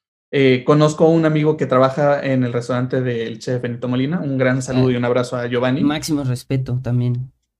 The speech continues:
Speaker 1: Entonces, allá sí está uno de los participantes de MasterChef. Entonces, no creo que sea tan falso de la situación. Sí
Speaker 2: Ya.
Speaker 1: deben conocer tal vez, o conocen a base de, de, de las pruebas o tal vez del examen que les hacen para entrar,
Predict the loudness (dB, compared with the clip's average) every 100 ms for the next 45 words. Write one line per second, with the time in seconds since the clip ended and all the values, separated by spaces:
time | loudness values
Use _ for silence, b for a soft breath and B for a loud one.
0 | _ -4 -2 0 0 -2 2 4 4 2
1 | 0 2 4 4 4 2 2 4 4 4
2 | 4 4 -2 -6 -2 -2 -2 -4 -2 -2
3 | -2 -2 -2 -2 -4 -2 -4 -6 _ _
4 | _ _ -2 0 0 0 2 2 4 6
5 | 6 6 4 2 4 4 6 6 6 6
6 | 4 4 4 2 -2 -2 0 0 0 -4
7 | -14 0 6 8 6 4 2 2 4 6
8 | 6 4 2 0 0 2 2 4 2 2
9 | 4 4 4 0 0 -4 -6 -8 -6 -8
10 | -10 -14 _ _ _ _ _ -2 2 2
11 | 2 2 6 6 6 2 -2 0 0 0
12 | 0 -2 -2 -2 0 0 -2 -4 -2 -2
13 | 0 2 2 2 0 0